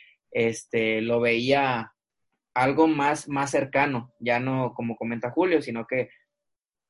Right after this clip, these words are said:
ya lo veía que estaba conmigo, ya estaba conmigo, todo lo que hacía, y ya como que yo empezaba a agarrar más el rollo. Pero ya cuando se consolidó bien, bien, pues fue, fue en mi encuentro, en la, en la primera noche, en la dinámica del fuego,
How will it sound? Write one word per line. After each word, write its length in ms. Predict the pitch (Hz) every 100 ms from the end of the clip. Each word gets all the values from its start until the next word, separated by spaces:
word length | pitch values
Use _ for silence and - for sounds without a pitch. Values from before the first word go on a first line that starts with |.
| _
ya 160 | 113 117
lo 140 | 135
veía 180 | 135 127
que 80 | 139
estaba 320 | 131 135 139
conmigo, 540 | 127 120 139 135 110 _ _
ya 140 | 117 113
estaba 280 | 107 117 117
conmigo, 500 | 113 127 135 131 127
todo 200 | 117 117
lo 140 | 113
que 120 | 110
hacía, 320 | 110 135 151 - - - -
y 100 | 110
ya 120 | 107
como 220 | 120 120
que 100 | 117
yo 80 | 113
empezaba 360 | 113 123 120
a 20 | 120
agarrar 240 | 110 113
más 180 | 117 110
el 100 | 107
rollo. 220 | 123 120 - _ _ _ -
Pero 180 | 127
ya 180 | 123 120
cuando 200 | 151 165
se 100 | 170
consolidó 500 | 156 143 131 117 123
bien, 340 | 131 135 147 131
bien, 220 | 143 160
pues 260 | 156 -
fue, 400 | - 117 113 107 _
fue 120 | 127
en 80 | 123
mi 80 | 120
encuentro, 560 | 120 139 156 147 131 _ _ -
en 180 | 120 117
la, 540 | 113 113 110 104 120 _ _ -
en 360 | 113 110 110
la 640 | 110 107 107 107 107 110 -
primera 320 | 117 113 127
noche, 340 | 131 143 151 170
en 60 |
la 80 | 143
dinámica 380 | 113 113 135 131
del 120 | 110
fuego, 400 | 123 139 160